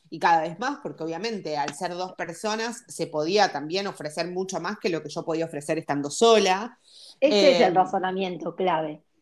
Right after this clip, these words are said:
Speaker 2: Entender
Speaker 1: Claro.
Speaker 2: que no es que vos estás resignando ganancias,
Speaker 1: No.
Speaker 2: sino que estás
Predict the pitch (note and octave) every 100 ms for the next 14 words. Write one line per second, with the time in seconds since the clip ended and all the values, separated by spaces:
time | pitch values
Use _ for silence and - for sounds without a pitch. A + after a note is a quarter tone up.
0 | _ - F#3 G3+ A3 A3 D#3+ C4 C4 -
1 | G#3 G3+ F#3+ G#3+ G#3 G3+ G3 G#3+ A#3+ B3+
2 | A#3+ A#3+ B3+ B3 A#3+ A#3+ A#3+ _ F#3+ G#3+
3 | A3 C#4+ C4+ G#3+ A3+ G#3 A3+ B3+ C4